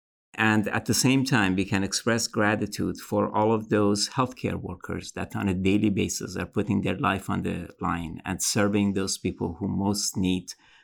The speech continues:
the help, uh, during these crises. The last thing that I wanted to share with you is most of us come to this agency because we want to help people. And these are times when some people, especially the most vulnerable, need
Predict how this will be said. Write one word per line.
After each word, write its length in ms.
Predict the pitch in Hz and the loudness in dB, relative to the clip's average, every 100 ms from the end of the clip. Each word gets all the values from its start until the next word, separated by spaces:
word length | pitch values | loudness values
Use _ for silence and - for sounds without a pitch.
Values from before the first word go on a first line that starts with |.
| _ | _
the 100 | - | -4
help, 400 | 101 101 87 - - - _ _ | 0 0 -2 -8 -20 -20 _ _
uh, 180 | 98 92 | -2 0
during 280 | 90 95 95 | 2 2 2
these 200 | 90 87 | 0 -2
crises. 640 | - 90 87 - - - - _ _ _ | 0 -2 -2 -6 -8 -8 -10 _ _ _
The 360 | - 107 107 107 | 0 4 4 4
last 340 | 117 120 135 - | 4 4 2 2
thing 160 | 120 | 2
that 160 | 110 98 | 4 2
I 60 | 90 | 2
wanted 280 | 92 92 87 | 2 0 -4
to 60 | |
share 240 | 87 - 92 | -4 -2 0
with 220 | 90 - | -2 -2
you 100 | 95 | -2
is 140 | 92 | 0
most 380 | 104 104 123 - | 2 4 2 0
of 140 | 95 95 | -2 -2
us 340 | 85 - - | -4 -4 -4
come 440 | - - 104 104 107 | -4 -2 2 2 2
to 140 | 110 | 2
this 260 | 101 98 - | 2 0 -2
agency 500 | 90 90 87 - 87 | -4 -4 -4 -4 -4
because 320 | 92 92 90 | -6 -6 -6
we 80 | 90 | -4
want 200 | 92 92 | -4 -6
to 100 | - | -8
help 240 | 95 - | -8 -8
people. 400 | - - 107 104 - _ _ _ _ _ _ | -12 -10 -12 -14 -20 _ _ _ _ _ _
And 260 | - 107 101 | 2 4 6
these 220 | 113 120 | 6 6
are 140 | 127 117 | 4 2
times 580 | - 104 87 78 - | 0 2 2 -2 -4
when 260 | 101 95 90 _ | -2 -2 -2 _
some 420 | - - 117 117 | -12 -2 0 0
people, 480 | 123 110 - 92 87 | 2 -2 0 -2 -2
especially 560 | - - 104 107 110 107 | -2 -2 0 0 0 2
the 80 | 101 | 2
most 280 | 98 101 - | 0 0 -2
vulnerable, 680 | 98 98 98 95 90 87 92 | 0 0 0 -2 -4 -6 -4
need 380 | 92 98 95 | 0 2 0